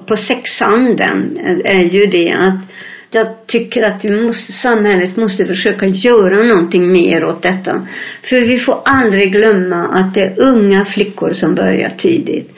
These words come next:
Och Sverige är ju ett föredomsland som har sexlagen som kom nittionio. Nu har ju Frankrike tagit efter Sverige, men de har mycket hårdare lag. Men det jag menar, det är att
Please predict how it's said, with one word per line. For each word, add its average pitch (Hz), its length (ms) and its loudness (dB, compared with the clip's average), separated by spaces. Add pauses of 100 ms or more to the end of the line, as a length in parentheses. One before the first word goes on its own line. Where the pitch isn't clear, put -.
(120)
Och - 360 -4
Sverige 254 760 2
är - 260 0
ju 233 180 4
ett 220 160 0
föredomsland 190 1200 2
som 214 200 2
har 175 220 2
sexlagen 190 960 0
som 175 240 0
kom 139 240 2
nittionio. 175 840 0 (520)
Nu 214 200 4
har 262 180 4
ju 208 160 4
Frankrike 190 760 -2
tagit 185 460 0
efter - 520 -4
Sverige, 160 680 -2 (300)
men 202 180 2
de 185 200 2
har 190 200 4
mycket 202 240 0
hårdare 208 540 2
lag. - 500 -2 (420)
Men 226 220 2
det 247 120 2
jag 254 200 4
menar, 190 640 4
det 240 220 2
är 185 500 2
att 190 180 -6